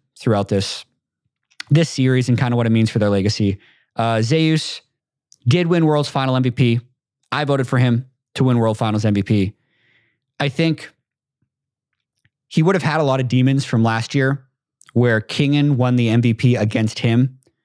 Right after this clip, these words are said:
I think he was labeled by a choker, as a choker by many people. I think he did actually choke. He played way below his level last year.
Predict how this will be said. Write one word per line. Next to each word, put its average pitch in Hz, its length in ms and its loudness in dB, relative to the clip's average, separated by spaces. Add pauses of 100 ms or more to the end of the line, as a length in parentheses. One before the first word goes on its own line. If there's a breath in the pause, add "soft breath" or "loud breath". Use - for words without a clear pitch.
(600)
I 123 100 -2
think 123 340 -2
he - 220 -2
was 127 160 0
labeled 120 300 0
by 107 140 -2
a 98 60 -4
choker, 156 600 -2 (1000)
as 147 200 -2
a 160 40 2
choker 165 520 -2 (320)
by 131 120 -2
many 135 200 0
people. 156 480 -2 (580)
I 151 80 -4
think 220 180 -2
he 254 100 -2
did 208 300 2
actually 156 480 -4 (420)
choke. 214 400 -4
He 147 100 0
played 160 200 2
way 135 200 0
below 160 240 0
his 151 140 2
level 143 220 0
last 127 320 -4
year. 98 220 -4